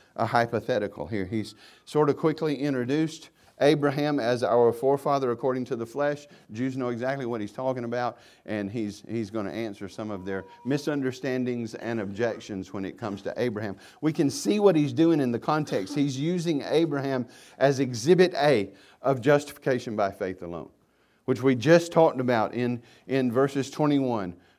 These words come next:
uh, through thir-, thirty-one of chapter one. And seeing that it's justified by his grace, verse twenty-four, as a gift through the redemption. And if Abraham was justified, it was by God's grace as a gift, not because he deserved it.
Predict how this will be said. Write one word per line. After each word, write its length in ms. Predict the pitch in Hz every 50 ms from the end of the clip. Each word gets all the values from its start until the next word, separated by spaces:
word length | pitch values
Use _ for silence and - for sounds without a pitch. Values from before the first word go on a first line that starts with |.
| _ -
uh, 300 | 127 87 104 104 104 101
through 220 | 101 - 131 131
thir-, 320 | 120 127 139 135 135 131 -
thirty-one 480 | - 135 135 131 123 113 117 113 107 104
of 120 | 104 98
chapter 460 | - - - 135 107 - - - 107
one. 340 | 92 85 82 78 71 65 69 _ _ _ _ _ _ _ _ _ _ _ _ _ _ _ -
And 60 | 90
seeing 280 | - - 139 131 127 117
that 140 | 120 117
it's 200 | 113 117 110 113
justified 680 | 113 110 107 131 143 143 143 - - 143 131 123 120 113
by 200 | 95 135 135 143
his 240 | 131 139 117 107 -
grace, 400 | 87 127 147 165 175 165 156 -
verse 280 | - 123 127 127 123
twenty-four, 520 | - - 120 117 113 101 - - 107 98 87 -
as 260 | 127 143 160 147 127
a 60 | 143
gift 440 | 127 120 135 165 170 143 - - -
through 260 | - - 113 113 113
the 80 | 104 101
redemption. 540 | 98 98 92 101 90 67 - - 78 73 - - - - - _ -
And 100 | 123 127
if 100 | 123 131
Abraham 460 | 143 156 170 165 156 151 143 139 135
was 160 | 135 127 110
justified, 460 | 113 139 139 139 139 - 143 127 127
it 100 | 135 139
was 140 | 113 120 113
by 240 | 113 123 139 143 147
God's 260 | 135 139 135 123 104
grace 320 | 101 143 156 160 156 147 -
as 200 | 143 135 120 117
a 80 | 127
gift, 500 | 117 110 107 151 175 185 165 120 - -
not 200 | 117 123 131 123
because 300 | 113 127 - 147 131 127
he 140 | - 131 127
deserved 560 | 117 107 107 98 104 127 147 160 151 - 101
it. 120 | 85 -